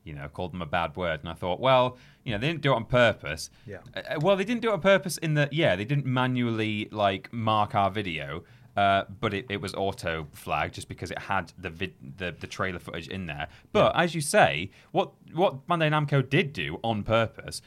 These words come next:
Speaker 1: was upload their trailer to the Content I D system so that things are getting auto flagged if they feature their trailer.
Speaker 2: Yeah.
Speaker 1: Now, I can underst-, if someone had just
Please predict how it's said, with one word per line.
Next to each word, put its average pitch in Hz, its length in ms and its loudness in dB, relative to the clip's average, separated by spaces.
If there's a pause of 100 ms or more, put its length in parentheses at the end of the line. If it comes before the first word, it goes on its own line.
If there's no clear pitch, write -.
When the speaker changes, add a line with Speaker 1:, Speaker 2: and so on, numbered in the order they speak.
(120)
Speaker 1:
was 104 140 -8
upload 143 400 2
their 117 180 4
trailer 95 420 0
to 98 140 -6
the - 80 -6
Content 120 360 -2
I 104 140 2
D 131 300 -2
system 78 520 -10
so 107 220 -2
that 104 240 0 (100)
things 110 360 -2
are 107 40 0
getting 101 280 -2
auto 139 360 4
flagged 80 320 -2
if 87 120 -8
they 101 80 -2
feature - 320 -6
their 85 100 0
trailer. 87 500 0 (140)
Speaker 2:
Yeah. 95 140 -6
Speaker 1:
Now, 156 400 4 (580)
I 196 140 4
can 202 160 0
underst-, 147 320 -2
if 196 160 -2
someone 233 220 -2
had 220 100 -2
just 151 180 -6